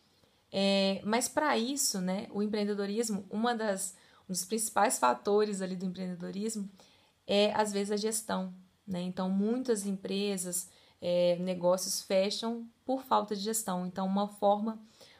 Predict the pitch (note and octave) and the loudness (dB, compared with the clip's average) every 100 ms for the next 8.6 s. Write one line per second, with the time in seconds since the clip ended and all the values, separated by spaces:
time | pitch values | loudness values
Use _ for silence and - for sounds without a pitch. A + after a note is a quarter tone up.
0 | _ - G#3 G3+ G#3 G#3 F#3 G3+ A3 G3 | _ 0 2 4 4 2 -2 -2 -2 -2
1 | F#3+ F#3+ F#3 F#3 G#3+ A3 G#3+ G#3 G#3 F#3+ | 0 0 4 4 2 -2 -4 -2 -2 -2
2 | F#3+ - G3+ - G#3 G3 G3 G3+ G3 G#3+ | -4 -6 -6 -4 -4 -4 -2 -4 -4 -2
3 | G3 F#3+ - - - - - - F3+ F3+ | -2 -2 -6 -12 -20 -20 -20 -4 2 6
4 | F3+ F3 G#3 A3 G#3+ G#3+ F#3+ F#3+ G3+ F#3+ | 4 2 0 0 0 2 2 2 0 -2
5 | F3+ F#3 - F#3 F3+ F3+ G#3 A3+ G#3+ G3 | 0 -2 -2 -2 0 -2 -4 -2 -2 -2
6 | G3 A3+ - _ _ _ _ - F#3+ F#3+ | -4 -6 -10 _ _ _ _ -6 -4 0
7 | G#3 G3+ G3 G3 G3 G#3 G#3 G#3 G3+ G3+ | 0 0 0 2 2 0 -2 0 0 0
8 | G3 G3+ A3+ F3+ F3 | 0 -2 -2 -4 -4